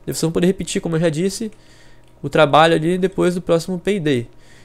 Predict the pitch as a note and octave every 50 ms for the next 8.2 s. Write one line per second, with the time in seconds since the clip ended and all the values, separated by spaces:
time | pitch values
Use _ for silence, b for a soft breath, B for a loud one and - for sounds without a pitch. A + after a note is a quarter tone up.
0 | b b - G3 G#3 A#3 A3+ A#3+ A3+ A3+ A3 A3+ A3 G#3 G3 G3 G3 F#3+ F#3 E3+
1 | E3 D#3+ - E3+ D#3+ D3+ - D3 C#3+ C#3+ C#3 C#3+ E3 G3 G3+ F#3 F3 - D#3+ D#3
2 | F3 E3 - F3 - E3+ D3+ - - - D#3 F3+ G3+ F#3 C#3+ C3 C3 B2+ - -
3 | D3 D3+ C#3 B2+ B2+ C3 C#3 D#3+ F3 E3 - - D3+ - - - - F3+ - D#3+
4 | D3 E3+ G3 G3+ - - B B B B B B B B - D3+ - E3+ D#3+ D#3
5 | F3+ F3 E3+ D#3+ - F3 E3 D3+ C#3 B2+ C3+ D#3+ E3 D3+ C#3 C#3+ E3+ G3+ G3+ F3
6 | C3+ B2+ B2+ - - - b b b b b b b b - - - C#3 C3 C3+
7 | C#3 D3+ D3 - D3 D3+ D3+ C#3+ - - D3+ D#3 D3+ D3 C3+ - - E3 G3 G#3+
8 | - - -